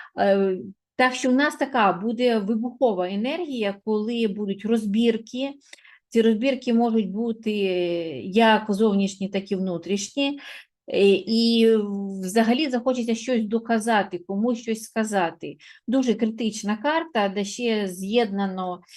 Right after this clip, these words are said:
із місяцем. Я навіть, давайте перепитаю, щось мені хочеться перепитати. Е, чи не під нашими можновладцями загалом не зашатається стілець? Ні,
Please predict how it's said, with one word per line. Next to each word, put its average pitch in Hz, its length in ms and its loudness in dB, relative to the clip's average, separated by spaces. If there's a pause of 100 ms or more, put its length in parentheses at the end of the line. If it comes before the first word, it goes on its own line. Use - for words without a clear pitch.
(260)
із 202 220 0
місяцем. 226 800 0 (1120)
Я 208 260 0
навіть, 208 300 -2
давайте 202 360 -2
перепитаю, 214 560 -2
щось 196 180 -8
мені 196 120 -2
хочеться 196 380 -4
перепитати. 185 840 -4 (540)
Е, 180 440 2
чи 240 480 -2
не 226 640 2
під 214 160 -6
нашими 233 360 0
можновладцями 208 1300 -2 (480)
загалом 202 580 2
не 214 260 2
зашатається 208 840 -2
стілець? 185 760 -6 (2000)
Ні, 180 420 -6